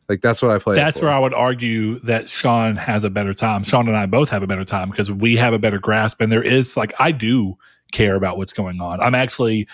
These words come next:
Speaker 2: frustrated that the game, and I understand by the way that it is,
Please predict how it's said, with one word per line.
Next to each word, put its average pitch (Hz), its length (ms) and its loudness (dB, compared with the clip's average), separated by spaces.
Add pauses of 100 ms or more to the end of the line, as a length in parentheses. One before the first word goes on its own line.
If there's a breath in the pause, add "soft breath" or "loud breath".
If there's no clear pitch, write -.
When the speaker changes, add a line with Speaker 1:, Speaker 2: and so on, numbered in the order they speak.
(180 loud breath)
Speaker 2:
frustrated 113 720 2
that 98 160 -2
the 107 100 -2
game, 107 300 4
and 110 100 6
I 113 80 6
understand 123 540 2
by 110 100 4
the 104 80 -2
way 110 160 2
that 101 100 -2
it 98 120 0
is, 113 340 0